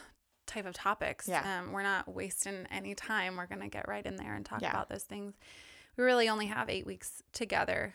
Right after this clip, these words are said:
Speaker 1: And
Speaker 2: Yeah.
Speaker 1: so, um, yeah, we're gonna spend some time just going where God goes.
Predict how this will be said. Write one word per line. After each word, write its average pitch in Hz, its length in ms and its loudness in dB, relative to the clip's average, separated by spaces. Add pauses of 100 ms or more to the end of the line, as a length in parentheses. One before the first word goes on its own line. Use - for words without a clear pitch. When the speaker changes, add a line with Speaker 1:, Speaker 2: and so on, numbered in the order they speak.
Speaker 1:
And 190 160 -6
Speaker 2:
Yeah. 180 120 2
Speaker 1:
so, 180 360 0
um, 196 420 -8 (400)
yeah, 196 260 -12
we're - 80 -12
gonna 202 220 -10
spend - 680 -8 (200)
some 196 300 -10
time 196 480 -6
just - 240 -10
going 233 280 2
where 254 160 2
God 233 240 4
goes. - 380 -4